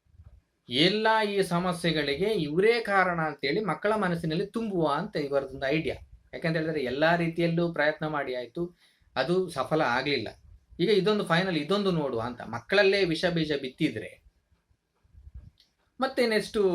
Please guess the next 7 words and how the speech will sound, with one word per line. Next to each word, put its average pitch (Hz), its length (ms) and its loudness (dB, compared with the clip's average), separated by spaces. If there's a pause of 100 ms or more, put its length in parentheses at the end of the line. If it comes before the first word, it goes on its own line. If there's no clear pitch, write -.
(420)
ಹೀಗೆ 151 280 2
ವರ್ಷ 135 380 -2
ವರ್ಷ 131 280 -4
ವರ್ಷ 127 360 -4 (280)
ಇದೇ 160 380 2
ವಿಚಾರ 135 340 -2
ಇಟ್ಟುಕೊಂಡು 123 640 -10